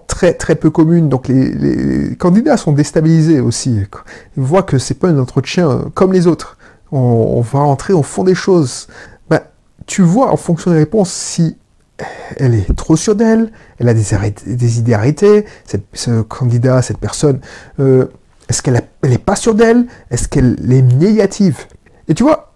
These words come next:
il y a des champions dans le fait de pleurer les yeux secs. Quand je te dis pleurer les yeux secs, c'est, c'est vrai,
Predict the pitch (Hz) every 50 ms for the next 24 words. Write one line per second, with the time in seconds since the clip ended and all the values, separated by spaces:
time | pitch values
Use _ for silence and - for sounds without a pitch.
0 | _ - - 170 160 170 156 156 175 165 - - - 220 196 - - - - 233
1 | 262 294 277 277 - - - - - _ _ - - - 160 143 160 180 175 -
2 | - 165 165 170 160 - - - 262 269 254 - 139 135 139 139 160 175 220 -
3 | - - - - 196 190 185 185 - 220 214 196 175 165 190 202 196 - - 247
4 | 220 202 - - - - - - - - - 165 151 - 185 185 175 202 220 202
5 | - - - - - 208 208 202 202 196 185 175 190 190 180 - - 190 185 -
6 | - - 127 123 - - - - - - - - - 139 127 - - 180 202 220
7 | 202 165